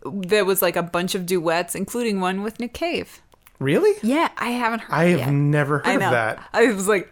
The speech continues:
Speaker 1: "Ooh, I gotta
Speaker 2: Oh,
Speaker 1: listen
Speaker 2: boy.
Speaker 1: to it."
Speaker 2: This is what I love about weird research.
Speaker 1: Yes.
Speaker 2: <laughs> It's just like, how did we not know this?
Speaker 1: Totally. And then, uh, two thousand eleven, we should do Nick Cave too.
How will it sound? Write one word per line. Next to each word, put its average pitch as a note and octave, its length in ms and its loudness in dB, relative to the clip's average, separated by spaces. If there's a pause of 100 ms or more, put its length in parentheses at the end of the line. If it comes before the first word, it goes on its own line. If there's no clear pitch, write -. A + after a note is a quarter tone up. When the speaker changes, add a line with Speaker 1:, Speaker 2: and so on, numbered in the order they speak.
Speaker 1:
"Ooh, C#4+ 320 4
I G#3 80 2
gotta C#3+ 240 4
Speaker 2:
Oh, B2+ 60 2
Speaker 1:
listen - 280 2
Speaker 2:
boy. E3+ 140 4
Speaker 1:
to - 60 0
it." E3 40 0
Speaker 2:
This D4 160 2
is F#4 160 4
what D4 140 4
I F#3 100 6
love D#3 220 4
about A#2 420 0 (140)
weird C#3 380 0
research. B2+ 760 -2
Speaker 1:
Yes. E3+ 300 0
Speaker 2:
<laughs> B2+ 80 4
It's C#3+ 160 0
just - 160 -2
like, G#3 180 0
how - 200 0
did A3+ 180 0
we B3 120 2
not F3+ 300 0
know C3+ 220 0
this? B2 340 -6
Speaker 1:
Totally. G3 640 0 (420)
And A3 220 2
then, A3+ 400 0
uh, F3+ 380 2
two B3+ 160 -2
thousand G#3+ 300 2
eleven, G3+ 680 0 (260)
we G#3+ 120 -6
should G3+ 180 -6
do F3+ 160 -12
Nick - 160 -14
Cave - 300 -18
too. - 180 -16